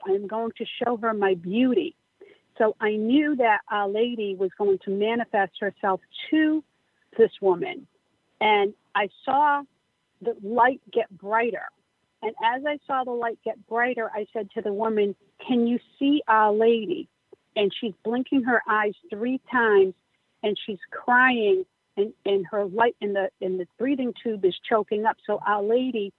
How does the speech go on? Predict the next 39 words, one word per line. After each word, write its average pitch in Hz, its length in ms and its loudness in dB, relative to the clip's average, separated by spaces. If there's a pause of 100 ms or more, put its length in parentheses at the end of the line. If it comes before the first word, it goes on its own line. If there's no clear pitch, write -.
(300)
then 220 240 0
went 202 200 0 (120)
up, 220 260 2 (1800)
and, 233 180 -6 (140)
and, 220 120 -6 (200)
and 214 100 -6
when 214 140 -4
the 214 80 -8
woman 240 480 -2 (640)
got 220 240 6
her 214 100 0
breathing 240 540 0
back 202 340 0
down 208 240 0
normal, 240 400 -4
I 202 180 -6
saw 226 200 0
the 208 80 -4
bright 208 360 -2
light 208 220 -6 (260)
come 247 200 -2
back 220 240 0 (120)
down. 233 380 -4
So 214 60 -10
Our 196 160 -6
Lady 214 320 -10 (160)
came 262 240 -8
back 240 220 -4 (100)
down 214 260 -4
again 196 540 0 (420)
to 233 80 -4 (140)
finish. 302 400 2 (500)
And 220 80 -2
when 226 100 -2
she - 120 -14
came 269 320 2
back 262 220 4 (100)
down 254 240 2
again, 226 560 -4